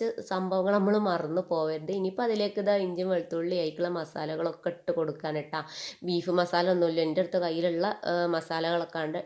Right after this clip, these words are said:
ഇട്ട് കൊടുത്തത്, കൊടുത്തിട്ടുണ്ട്. ഇനി ഇതാ ബീഫും അതിലേക്കാണ്ട് ഇട്ട് കൊടുക്കുകയാണ്. അപ്പോൾ, ഏ, അതിൻ്റെ ഇടയിൽ ഞാൻ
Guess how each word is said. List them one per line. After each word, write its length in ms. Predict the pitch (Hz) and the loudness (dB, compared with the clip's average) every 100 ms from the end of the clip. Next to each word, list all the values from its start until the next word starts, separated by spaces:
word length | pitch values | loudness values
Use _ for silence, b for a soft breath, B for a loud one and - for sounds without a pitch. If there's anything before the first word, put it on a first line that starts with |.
| 165 | -6
ഇട്ട് 180 | 165 170 | -4 -2
കൊടുത്തത്, 440 | 170 170 156 151 - _ - | -2 -2 -8 -8 -16 _ -4
കൊടുത്തിട്ടുണ്ട്. 640 | 160 156 143 175 156 165 - | -4 -4 -2 0 0 0 -2
ഇനി 200 | 165 165 | -2 -2
ഇതാ 140 | 165 202 B B - | -2 -4 B B -4
ബീഫും 360 | 170 170 202 | -2 0 0
അതിലേക്കാണ്ട് 460 | 175 165 160 165 160 | 2 0 -2 -2 -2
ഇട്ട് 160 | 160 | -2
കൊടുക്കുകയാണ്. 520 | 160 160 147 156 156 185 | 0 0 0 -4 -2 -2
അപ്പോൾ, 240 | 160 - 165 170 - | -4 -4 0 0 0
ഏ, 100 | 165 165 | 0 -2
അതിൻ്റെ 260 | 170 170 175 | -2 0 0
ഇടയിൽ 200 | 175 180 | 0 0
ഞാൻ 180 | 180 | 0